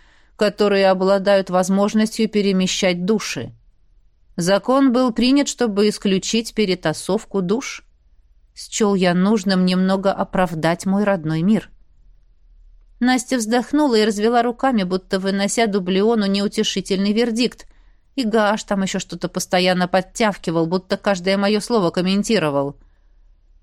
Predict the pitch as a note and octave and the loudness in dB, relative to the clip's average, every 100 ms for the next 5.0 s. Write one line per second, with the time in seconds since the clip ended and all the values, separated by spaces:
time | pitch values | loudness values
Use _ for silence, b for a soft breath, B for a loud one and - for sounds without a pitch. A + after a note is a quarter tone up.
0 | _ - A3+ - D4 D4+ D#4 D4 C4 C4 | _ -6 -4 0 2 2 2 2 0 -2
1 | - A#3+ G3 G#3 A3+ A#3 - G3+ F#3+ G3 | 0 -2 0 0 0 -2 -6 -4 0 0
2 | G3+ G3+ G#3 G#3 G#3 G#3 - D#3+ D3 D#3+ | 0 -2 -2 -2 -2 -2 -2 -2 0 0
3 | F3 F3 D#3 D3 - _ _ _ _ _ | 0 0 -2 -4 -12 _ _ _ _ _
4 | _ _ - G#3 C#4+ D4 F4 D#4 G#3 E3 | _ _ -8 -2 0 0 2 2 2 -2